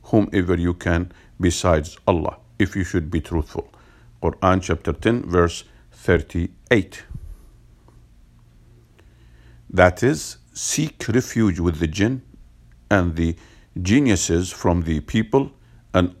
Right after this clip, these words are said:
all that you are able to, in order to bring a chapter like it." This challenge still stands, and no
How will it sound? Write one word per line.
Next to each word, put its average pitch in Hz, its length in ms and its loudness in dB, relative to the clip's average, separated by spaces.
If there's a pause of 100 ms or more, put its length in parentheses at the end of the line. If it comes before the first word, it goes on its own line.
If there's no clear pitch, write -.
all 131 300 6
that 95 220 -2
you - 120 2
are - 80 -4 (120)
able 113 400 2 (320)
to, 127 440 2
in 101 140 0
order 95 260 2 (160)
to 87 160 2
bring 95 380 0
a 98 60 -2 (140)
chapter 131 360 0 (180)
like 80 420 -2
it." - 180 -20 (1300)
This 156 200 2
challenge 120 580 0 (100)
still 104 440 -2
stands, 95 800 0
and 80 240 -2
no 98 140 2